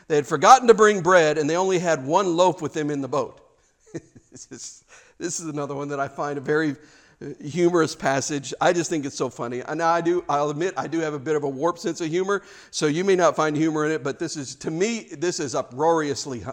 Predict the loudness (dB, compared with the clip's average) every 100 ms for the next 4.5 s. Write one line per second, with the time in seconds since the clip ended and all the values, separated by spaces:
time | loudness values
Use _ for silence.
0 | _ -8 -8 -8 _ _ _ _ _ _
1 | _ 0 4 4 2 -2 -2 -2 -2 -6
2 | -4 -6 -4 -4 -4 -4 -6 -2 2 4
3 | 4 4 2 0 -2 2 4 4 2 0
4 | 2 0 2 -2